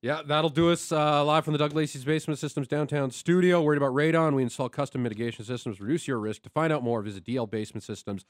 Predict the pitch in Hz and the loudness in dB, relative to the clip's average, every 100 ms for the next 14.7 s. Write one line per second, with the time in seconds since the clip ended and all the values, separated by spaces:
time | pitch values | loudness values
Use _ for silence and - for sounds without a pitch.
0 | _ _ - 113 - 120 117 - 101 98 | _ _ -4 -4 -4 -4 -4 -4 -8 -8
1 | 104 92 120 139 - 143 - _ - 127 | -8 -8 -4 -4 0 -2 -2 _ -4 0
2 | 123 123 139 123 - 165 156 160 131 131 | 2 2 0 -4 0 2 2 0 0 -2
3 | - 147 156 147 139 123 117 139 135 120 | 2 2 2 2 2 0 -2 0 -2 -2
4 | 117 117 113 110 110 104 110 107 _ _ | -2 -2 -2 -2 -2 -2 -2 -2 _ _
5 | - 110 104 - 113 104 101 110 104 95 | -4 -2 -2 -2 -4 -4 -4 -2 -2 -2
6 | 104 104 98 98 98 95 95 92 92 92 | -4 -2 -2 -4 -4 -6 -6 -6 -8 -10
7 | - - - 120 120 127 117 117 - _ | -12 -12 -4 -4 -2 -2 -2 -2 -6 _
8 | _ - 117 127 151 165 175 170 147 151 | _ -4 0 2 2 4 4 2 2 4
9 | 175 180 175 - _ 127 123 107 107 - | 6 4 2 -2 _ -4 -2 0 -4 0
10 | 170 175 185 175 143 _ 120 110 110 117 | 0 2 2 2 -2 _ -4 0 0 0
11 | - 160 165 165 160 - 170 165 165 151 | 4 6 8 6 4 0 2 4 6 6
12 | 139 - - 127 120 110 143 143 120 139 | 2 -4 -2 2 2 4 4 4 4 2
13 | 131 135 123 104 90 _ 110 107 110 104 | 4 4 4 0 -4 _ -2 0 0 0
14 | 101 98 - - 101 98 92 | 0 0 -4 -4 -2 0 -2